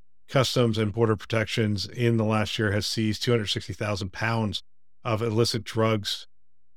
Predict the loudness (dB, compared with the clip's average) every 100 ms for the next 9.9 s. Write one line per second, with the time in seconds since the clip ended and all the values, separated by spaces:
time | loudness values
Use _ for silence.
0 | -6 0 2 4 4 4 0 -4 -6 -2
1 | 2 2 2 -2 0 0 0 0 -2 -2
2 | 0 2 4 2 0 -6 -2 0 2 0
3 | -2 -2 -4 -4 -2 -2 -4 -6 -6 -6
4 | -4 -4 -2 -4 -6 -12 -20 -20 -20 -12
5 | 2 4 4 2 -2 2 2 2 -2 -4
6 | -4 -6 -6 0 2 2 -2 -4 -2 0
7 | 2 0 -2 -4 -2 0 0 -2 -4 -4
8 | -6 -4 -4 -4 -6 -2 0 -2 -2 -4
9 | -4 -4 -2 -2 -4 -4 -2 -2 -4